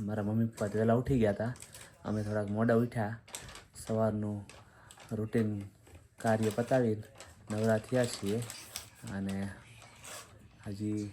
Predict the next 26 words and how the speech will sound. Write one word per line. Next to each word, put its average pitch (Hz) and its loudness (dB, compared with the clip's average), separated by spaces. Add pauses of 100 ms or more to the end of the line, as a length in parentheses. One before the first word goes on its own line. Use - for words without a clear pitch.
(760)
અત્યારે 104 -4
વાગ્યા 113 2
છે 107 -10
સાડા 127 6
અગિયાર 110 4 (580)
અને 98 -4 (160)
સવારનું 107 2 (680)
બ્રેકફાસ્ટ 117 0
બાકી 120 2
છે, 107 -4 (400)
નાસ્તો 107 -2
સવારનો 104 -4
બાકી 113 0
છે 104 -4
હજી, 107 -4 (760)
તો 98 -4 (1000)
એ - -2
કરવાનો 110 0 (120)
છે. 117 -2 (1500)
તો - -6 (120)
મારા 110 2
માટે 113 2
બની 113 4
જશે 110 4 (160)
ચા 127 8
અત્યારે, 95 -2